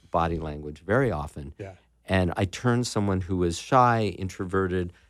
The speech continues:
Speaker 1: not effective, has not engaged the audience into someone who is incredibly charismatic.
Speaker 2: Mm.
Speaker 1: Every single person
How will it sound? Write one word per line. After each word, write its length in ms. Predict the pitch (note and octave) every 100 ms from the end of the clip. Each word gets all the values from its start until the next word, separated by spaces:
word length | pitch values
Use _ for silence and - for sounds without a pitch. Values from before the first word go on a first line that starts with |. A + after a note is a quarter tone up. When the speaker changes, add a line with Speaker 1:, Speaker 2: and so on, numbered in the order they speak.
| -
Speaker 1:
not 220 | F#2 F#2+
effective, 540 | F#2+ - E2+ - F2 E2
has 260 | F2+ G2
not 240 | G2+ F2+ -
engaged 400 | E2+ E2 D#2 -
the 100 | D#2+
audience 460 | D2+ D#2 D2+ D2+
into 240 | F2 F2 -
someone 420 | - F2 E2+ F2 - _ _
who 100 | G#2
is 140 | F#2+
incredibly 460 | G#2 F#2+ G#2 G#2+ A2
charismatic. 680 | - G2 F2+ - A#2 - - _ -
Speaker 2:
Mm. 200 | G#2 F#2 - _ _
Speaker 1:
Every 560 | B2+ D3+ D3+ C#3+ D3+ D3+
single 420 | C3 - B2 A#2
person 460 | G#2+ G#2 F#2 -